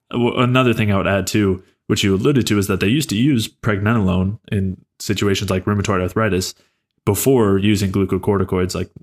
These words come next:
the prednisone, whatever it is. So, uh, yeah, it's, it's just worth mentioning that these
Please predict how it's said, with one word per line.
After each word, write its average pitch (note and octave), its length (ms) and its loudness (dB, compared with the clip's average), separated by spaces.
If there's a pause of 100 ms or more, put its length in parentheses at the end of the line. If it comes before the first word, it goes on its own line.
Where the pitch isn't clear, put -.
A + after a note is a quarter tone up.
(380)
the - 260 -10 (200)
prednisone, G2 460 -4
whatever F#2+ 320 -2
it F2 100 -4
is. - 180 -6
So, F#2 300 -4 (600)
uh, E2+ 420 0 (1000)
yeah, F#2+ 200 2
it's, - 220 -6 (120)
it's A2+ 100 -2
just A2+ 160 -2
worth G#2 140 0
mentioning G#2 340 0
that F#2+ 140 0
these G#2+ 220 -2